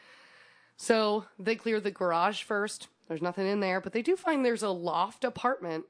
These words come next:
There's, it's, like, two stories. There's a loft apartment, and there are U-bolt chains all around the bed. So that's cool.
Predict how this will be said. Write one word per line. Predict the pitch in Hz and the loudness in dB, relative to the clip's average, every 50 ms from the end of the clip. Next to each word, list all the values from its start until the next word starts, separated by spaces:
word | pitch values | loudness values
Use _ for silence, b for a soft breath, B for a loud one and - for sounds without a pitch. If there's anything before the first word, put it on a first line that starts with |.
| _ | _
There's, | - 185 180 190 185 | -4 -4 -4 -2 -4
it's, | 185 - | -6 -4
like, | 208 190 - | -4 -6 -6
two | - - 247 247 | -4 -2 -2 -2
stories. | - - - 214 208 202 196 165 | -2 -2 -2 -2 0 0 -2 -2
There's | 185 170 | -4 -4
a | 175 165 | -4 -2
loft | 170 175 180 185 - | 0 0 0 0 -2
apartment, | 190 - 190 208 208 202 180 170 | -8 -2 -2 -2 0 0 -2 -2
and | - 180 170 | 0 0 2
there | 165 165 | 2 2
are | 170 | 0
U-bolt | 170 170 185 233 311 320 233 208 180 180 - | 0 0 2 4 4 6 6 4 2 2 -2
chains | - - 190 175 175 180 196 185 | -2 -2 0 2 2 2 2 2
all | 180 180 185 | 2 2 2
around | 190 196 190 190 190 | 2 2 2 0 0
the | |
bed. | 170 185 151 117 - - - _ _ _ _ - | 0 0 0 0 -2 -10 -16 _ _ _ _ -12
So | - - 220 | -2 0 0
that's | 220 233 226 - | 0 0 -2 -4
cool. | - - 165 147 139 143 - | -6 -4 -4 -4 -4 -6 -10